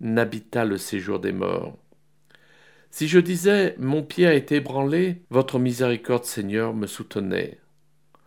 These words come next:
Selon la multitude des douleurs de mon cœur, vos consolations ont rempli de joie mon âme.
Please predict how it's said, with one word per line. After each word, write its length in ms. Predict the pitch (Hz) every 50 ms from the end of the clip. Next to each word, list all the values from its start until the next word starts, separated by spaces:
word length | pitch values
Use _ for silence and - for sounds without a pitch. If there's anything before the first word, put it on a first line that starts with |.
| _ _ _ _ _ _ _ _ _ _ _ _ _ _ _ _ _ _ _
Selon 320 | _ - - - 107 101 101
la 140 | 101 107
multitude 640 | 107 113 117 113 - - 123 127 - - 143 131 113
des 120 | 113 110
douleurs 320 | 107 123 120 120 127 131 123
de 80 | 131
mon 220 | 127 131 135 135 127
cœur, 540 | - - 147 151 160 160 143 143 - - -
vos 220 | - 113 104 117 113
consolations 840 | 113 - 120 117 - - 123 113 113 113 - - - 127 - -
ont 80 | - 98
rempli 360 | - 98 101 98 - - 104
de 100 | 104 101
joie 240 | 95 95 98 101 98
mon 220 | 98 101 95 92
âme. 420 | 92 92 92 90 90 87 85 85